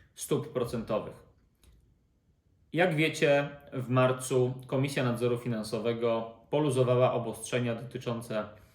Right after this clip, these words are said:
metodyki liczenia zdolności kredytowej, czyli ta metodyka została mocno zliberalizowana, co oznacza, że zdolność kredytowa Polaków mniej więcej miesiąc temu podskoczyła do góry.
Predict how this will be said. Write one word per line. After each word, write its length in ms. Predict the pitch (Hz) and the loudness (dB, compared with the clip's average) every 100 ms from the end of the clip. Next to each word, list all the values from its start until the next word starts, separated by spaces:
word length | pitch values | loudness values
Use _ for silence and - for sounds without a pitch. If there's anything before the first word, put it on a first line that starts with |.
| - _ _ _ - | -20 _ _ _ 0
metodyki 600 | 127 139 135 131 131 131 | 2 4 2 0 0 -4
liczenia 360 | 117 131 120 | -2 0 0
zdolności 440 | 113 120 117 117 123 | 0 -2 -2 -6 -8
kredytowej, 560 | 196 214 208 139 135 | -6 -4 -2 0 2
czyli 160 | 131 127 | 0 -2
ta 100 | 113 | -2
metodyka 520 | 120 131 123 127 120 | -2 0 2 4 2
została 360 | 110 - 120 110 | 0 -4 -4 -2
mocno 320 | 120 - 107 | -4 -4 -8
zliberalizowana, 1160 | 104 127 139 135 135 135 131 135 139 143 143 - - - _ _ _ _ | -4 -4 0 0 0 0 0 0 0 -2 -4 -8 -20 -20 _ _ _ _
co 200 | - 262 | 0 4
oznacza, 440 | 190 131 143 151 | 4 4 4 2
że 120 | 120 113 | 2 2
zdolność 340 | 127 131 131 | 4 4 2
kredytowa 460 | 131 117 104 120 113 | 0 -2 0 0 0
Polaków 520 | 110 113 - 127 113 | 2 0 2 -2 -2
mniej 140 | 110 | -2
więcej 300 | 120 131 117 | 0 2 2
miesiąc 360 | 113 120 110 - | 0 -2 -4 -4
temu 400 | 107 110 110 - - - _ _ _ | -4 -4 -6 -10 -20 -20 _ _ _
podskoczyła 680 | 262 - - - - 110 110 | -2 -2 -4 -2 0 0 0
do 160 | 113 | 0
góry. 280 | 117 110 - | 0 0 -2